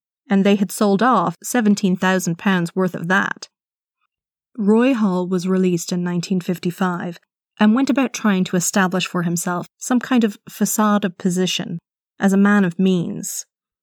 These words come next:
He had a stash of valuables waiting for him and rented a nice flat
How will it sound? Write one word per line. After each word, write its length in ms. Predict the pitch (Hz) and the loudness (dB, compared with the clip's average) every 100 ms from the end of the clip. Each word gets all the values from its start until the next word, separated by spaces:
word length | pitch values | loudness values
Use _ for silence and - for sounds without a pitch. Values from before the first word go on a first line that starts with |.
| _ _ _ _ | _ _ _ _
He 80 | 208 | 0
had 60 | |
a 60 | 196 | 2
stash 420 | - 254 247 240 | 0 0 0 0
of 100 | 214 | 0
valuables 640 | 185 185 185 175 175 170 - | 2 2 2 0 -2 -4 -2
waiting 260 | 175 180 | 0 0
for 200 | 170 175 | 0 -2
him 240 | 180 175 - | 0 -2 0
and 220 | 202 196 | 2 2
rented 340 | 196 220 233 | 2 2 2
a 40 | 214 | 2
nice 340 | 185 185 - | 2 0 -4
flat 460 | - 196 180 - | -4 -2 -2 -6